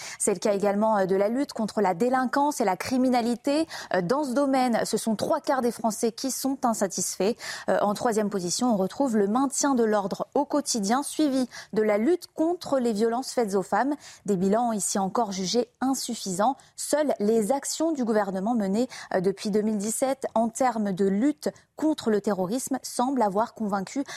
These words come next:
davantage de Français, plus d'un sur deux précisément.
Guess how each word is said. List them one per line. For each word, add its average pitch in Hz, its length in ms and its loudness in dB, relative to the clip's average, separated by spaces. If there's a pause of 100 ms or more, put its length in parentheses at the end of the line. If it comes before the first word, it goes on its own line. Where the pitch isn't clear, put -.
(140)
davantage 226 720 0
de 202 100 2
Français, 233 480 -4 (220)
plus 240 220 0
d'un 254 280 0
sur 214 300 -6
deux 208 160 -2
précisément. 185 680 -4